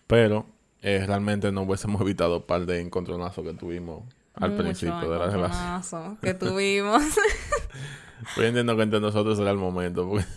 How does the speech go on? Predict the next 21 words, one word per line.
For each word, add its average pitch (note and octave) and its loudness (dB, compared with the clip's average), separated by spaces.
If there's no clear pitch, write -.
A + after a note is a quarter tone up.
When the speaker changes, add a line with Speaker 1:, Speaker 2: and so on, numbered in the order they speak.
Speaker 1:
<laughs> A#2+ -2
pero A2+ 10
tuvimos G2+ 4
varios G2 4
encontronazos F#2+ -2
al F2+ -2
principio F2 -4
que E2+ 0
probablemente E2+ -2
no E2 -4
lo F2 -2
hubiésemos F2 -4
ahorrado E2 -4
de F#2+ -4
haber F2 0
tenido F2+ -2
esa F2+ -6
etapa F2 -6
primero. - -14
Speaker 2:
Ujú. G#3 -8
Speaker 1:
Y, F#2 -2